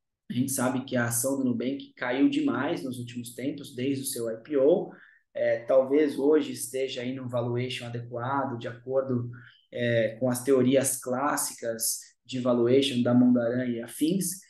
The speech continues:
Mas, é, se vocês quiserem uma análise mais aprofundada sobre o Nubank, o Renato Aracaki fez um B T C News essa semana,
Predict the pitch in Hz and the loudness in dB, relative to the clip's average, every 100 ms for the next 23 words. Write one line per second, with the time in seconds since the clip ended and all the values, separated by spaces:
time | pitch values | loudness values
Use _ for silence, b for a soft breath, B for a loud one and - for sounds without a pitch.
0 | b - 156 180 175 - - 139 131 120 | b -4 2 4 4 0 0 6 6 6
1 | - 147 175 175 151 147 147 143 139 131 | -2 -6 -4 -4 0 2 2 4 4 2
2 | 127 135 147 190 190 175 - 156 131 123 | 0 0 0 0 -2 -2 -2 0 2 4
3 | 123 120 123 131 120 156 170 123 127 139 | 2 0 -2 0 4 4 4 2 0 0
4 | 147 151 147 151 160 - - 160 180 170 | 2 2 2 0 -2 -2 -6 -4 -2 -2
5 | 156 143 135 139 127 151 151 143 143 131 | -2 -4 -8 -4 0 0 -2 -6 -6 -4
6 | 120 131 170 180 175 | -2 -2 -2 -4 -6